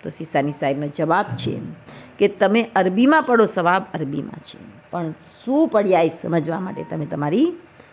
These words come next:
લેંગ્વેજમાં પણ પડો, બંને પડવાનું કીધું. સવાબ અરબીમાં છે. અઝીઝાને ગ્રામી, દુઆ ખરેખર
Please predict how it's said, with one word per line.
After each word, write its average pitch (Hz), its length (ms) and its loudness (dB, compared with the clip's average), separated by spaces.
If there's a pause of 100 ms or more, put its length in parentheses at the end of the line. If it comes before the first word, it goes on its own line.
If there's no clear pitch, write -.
(200)
લેંગ્વેજમાં 147 600 -4
પણ 143 160 -6
પડો, - 320 -10 (240)
બંને 175 320 -2
પડવાનું 62 420 -8
કીધું. - 280 -20 (720)
સવાબ 170 340 2 (140)
અરબીમાં - 460 -10
છે. - 180 -20 (460)
અઝીઝાને 147 520 -6
ગ્રામી, 139 440 -8 (560)
દુઆ 208 380 6
ખરેખર 165 560 -4